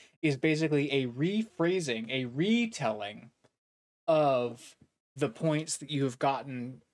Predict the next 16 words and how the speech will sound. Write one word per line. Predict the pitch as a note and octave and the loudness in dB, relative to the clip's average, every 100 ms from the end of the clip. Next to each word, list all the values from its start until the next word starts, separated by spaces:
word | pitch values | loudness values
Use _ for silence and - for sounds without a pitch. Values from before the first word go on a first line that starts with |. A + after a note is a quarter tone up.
| _ | _
from | - - D3 C#3 B2+ B2+ B2 | -20 -6 0 0 0 -2 -2
the | A#2+ | -2
book. | B2 B2 - - - | 0 -2 -4 -16 -4
And | C#3 C3+ | 0 2
those | E3 F#3+ E3 | 4 4 0
points | - G3+ F3+ D#3 - | -6 -2 -2 -2 -2
may | D#3 | 0
have | D3+ C3 | 0 0
been | C#3+ B2+ | -2 -2
phrased | - F3+ F3+ E3 D3 B2 - | 0 2 4 4 4 0 -2
in | F3 | -2
a | D3 | 0
way | C3 D3+ F3+ C#3 A#2+ A#2+ C3 _ _ _ _ _ | 0 0 2 2 2 -2 -8 _ _ _ _ _
that | A#2+ B2 A#2+ A#2 C3+ - _ _ _ _ | -4 0 2 0 -4 -10 _ _ _ _
will | D3+ D#3 | 0 2
be | D3 | 4